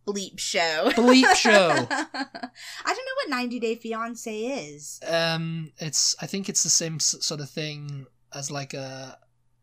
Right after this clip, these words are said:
Speaker 1: Don't they
Speaker 2: oh,
Speaker 1: have
Speaker 2: it's, like, three months.
Speaker 1: They have that one that is, like, Married at First Sight. Isn't
Speaker 2: Yeah,
Speaker 1: that the name
Speaker 2: it's
Speaker 1: of
Speaker 2: so-,
Speaker 1: it?
Speaker 2: sort of
Speaker 1: So
Speaker 2: like
Speaker 1: it's
Speaker 2: that,
Speaker 1: something
Speaker 2: yeah.
Speaker 1: like that.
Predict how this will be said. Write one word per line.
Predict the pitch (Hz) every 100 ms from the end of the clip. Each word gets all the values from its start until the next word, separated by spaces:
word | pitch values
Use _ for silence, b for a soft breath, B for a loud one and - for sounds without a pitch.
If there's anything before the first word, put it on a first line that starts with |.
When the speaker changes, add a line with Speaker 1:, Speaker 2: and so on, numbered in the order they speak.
| _ _ _ _ _ _ _ _ _ _ _ _ -
Speaker 1:
Don't | 254 294
they | 370
Speaker 2:
oh, |
Speaker 1:
have | 311
Speaker 2:
it's, | 269
like, | 202 -
three | 202 196
months. | 185 185 180 165 - - - - _ _ _ _ _ _ -
Speaker 1:
They | 262
have | 302 330
that | 339 269 214
one | 226 233 196 165 165 -
that | 196 202 185 -
is, | 180 180 180
like, | 180 175 170 151 - - _ _ _ _
Married | 196 196 196 208 214 202
at | -
First | 208 196 -
Sight. | - 175 240 311
Isn't | 220 202
Speaker 2:
Yeah, | 202
Speaker 1:
that | 196 190
the |
name | 196 247
Speaker 2:
it's |
Speaker 1:
of | -
Speaker 2:
so-, | 240 185
Speaker 1:
it? |
Speaker 2:
sort | - 220 214
of |
Speaker 1:
So | 196
Speaker 2:
like | 226
Speaker 1:
it's | 202
Speaker 2:
that, | 165
Speaker 1:
something | 180
Speaker 2:
yeah. | 190 185 175
Speaker 1:
like | 165
that. | 185 202 233